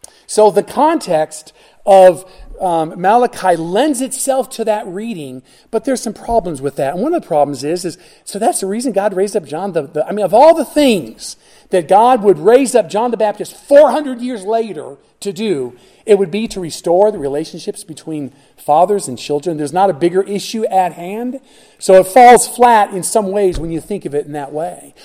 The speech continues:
Well, then there's those who've said, "No, this is not talking about literal fathers and literal children. This is rather talking about the fidelity of past generations and the fidelity of their,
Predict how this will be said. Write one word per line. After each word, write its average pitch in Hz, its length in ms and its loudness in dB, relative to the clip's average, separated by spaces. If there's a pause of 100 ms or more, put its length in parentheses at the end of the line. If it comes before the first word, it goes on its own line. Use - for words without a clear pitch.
(140)
Well, 247 100 6
then 254 180 4
there's 247 220 4
those 233 240 8
who've 180 120 -8
said, 208 220 0
"No, 233 140 2
this 247 160 -6
is - 60 -10
not 247 180 -6
talking 208 420 -10
about 170 340 -6 (220)
literal 196 400 6
fathers 190 440 2
and 175 80 -6
literal 165 300 -2
children. 131 600 -2 (360)
This 262 220 -2
is 202 120 -8
rather 208 260 2
talking 233 540 -6
about 151 400 -4 (340)
the 185 100 0
fidelity 226 800 4
of 190 140 -8
past 240 480 -8
generations 196 1160 -6 (580)
and 214 200 2
the 190 60 0
fidelity 214 720 4
of 175 200 0
their, 175 180 0